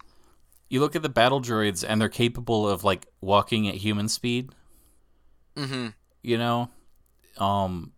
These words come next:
Speaker 1: it's like, oh,
Speaker 2: C three P O
Speaker 1: they have
Speaker 2: was made by a child, though.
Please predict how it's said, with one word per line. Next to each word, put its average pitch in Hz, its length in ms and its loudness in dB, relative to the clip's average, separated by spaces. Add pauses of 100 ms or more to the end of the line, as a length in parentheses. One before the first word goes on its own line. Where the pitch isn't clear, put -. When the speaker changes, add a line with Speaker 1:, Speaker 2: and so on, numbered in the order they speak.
(120)
Speaker 1:
it's 110 160 -4
like, 113 140 2
oh, 208 100 4
Speaker 2:
C 240 60 6
three 240 100 6
P - 0 -
O - 60 8
Speaker 1:
they 220 60 12
have 180 80 8
Speaker 2:
was 170 220 4
made 160 200 2
by 120 140 6
a 113 80 2
child, 98 520 0
though. - 260 -8